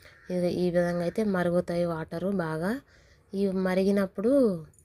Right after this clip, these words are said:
ఇవి అందులో వేసేయాలి వంకాయలు కూడా. వంకాయలు ముందే వేసామని చిదిరిపోతాయి, ఎందుకంటే ఆయిల్లో ఫ్రై అయ్యి కాబట్టి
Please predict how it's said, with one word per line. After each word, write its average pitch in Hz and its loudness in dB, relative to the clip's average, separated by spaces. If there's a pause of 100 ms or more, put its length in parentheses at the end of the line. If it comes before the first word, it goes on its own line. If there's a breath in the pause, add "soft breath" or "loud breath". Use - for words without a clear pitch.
(460 soft breath)
ఇవి 185 0 (320)
అందులో 190 2
వేసేయాలి 180 2
వంకాయలు 165 -2
కూడా. 151 -2 (1080 loud breath)
వంకాయలు 180 -2
ముందే 180 2
వేసామని 175 0
చిదిరిపోతాయి, 170 -4
ఎందుకంటే 190 0
ఆయిల్లో 185 2
ఫ్రై 170 -4
అయ్యి 175 0
కాబట్టి 151 -4